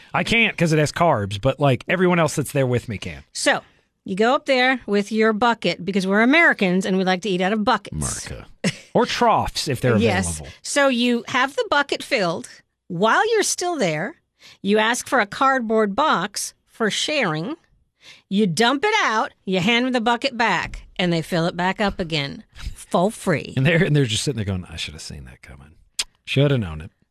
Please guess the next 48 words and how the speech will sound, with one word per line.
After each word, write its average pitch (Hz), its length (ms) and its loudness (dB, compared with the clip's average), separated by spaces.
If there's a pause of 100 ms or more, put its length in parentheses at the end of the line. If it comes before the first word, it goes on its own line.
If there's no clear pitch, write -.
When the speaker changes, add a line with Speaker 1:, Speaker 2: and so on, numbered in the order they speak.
(640)
Speaker 2:
Well, 523 300 4
it 277 140 0
beats, 381 420 2
you 285 80 2
know, 233 240 4
like 202 360 2 (720)
Speaker 1:
To 214 80 2
be, 247 180 2 (420)
listen, 180 300 2
there, 208 160 4
Speaker 2:
Just, - 320 -8
Speaker 1:
there's 247 160 2
a 185 60 2
significant 165 460 2
Speaker 2:
they - 40 2
don't 294 180 0
Speaker 1:
upcharge. 156 360 2
Speaker 2:
care. 131 80 -6 (120)
Speaker 1:
There's 185 200 2
a - 20 -2
significant 120 480 -2
upcharge 92 420 -6
on 87 60 -8
that 82 160 -12
popcorn. 80 540 -12 (160)
Speaker 2:
They 190 100 2
Speaker 1:
It 165 40 2
Speaker 2:
don't 233 100 2
Speaker 1:
does, 208 80 0
Speaker 2:
care. 135 180 -10
Speaker 1:
it 202 240 0
does 196 240 2
not 180 180 2
cost 139 380 0
eight 123 160 -2
dollars, 104 460 -2
okay? 151 400 2 (640)
Speaker 2:
No. 180 320 -4
Speaker 1:
Maybe 277 300 4
it 185 80 -4
does 233 260 4
for 220 140 0
the 196 120 2
entire 185 440 2
supply 170 400 2
for 165 120 -4
the 139 120 2
month. 180 540 2